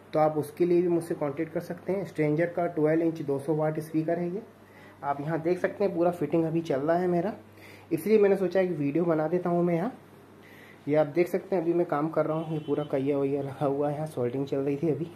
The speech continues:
<laughs> ठीक है। ये speaker है, ये अभी इसमें डालना है, ये इस तरीके का हो जाएगा।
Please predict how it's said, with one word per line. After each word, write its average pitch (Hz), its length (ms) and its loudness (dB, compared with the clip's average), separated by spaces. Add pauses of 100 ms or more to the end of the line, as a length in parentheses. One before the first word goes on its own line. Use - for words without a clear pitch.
<laughs> 175 60 4 (680)
ठीक 143 200 -4
है। 151 200 -6
ये 131 80 -2
speaker 139 460 -2
है, 190 100 -2 (120)
ये 131 120 2
अभी 131 200 0
इसमें 151 280 -2
डालना 147 300 2
है, 185 160 -2
ये 143 120 0
इस - 160 -8
तरीके 139 300 0
का 156 100 0
हो 151 120 0
जाएगा। 151 300 2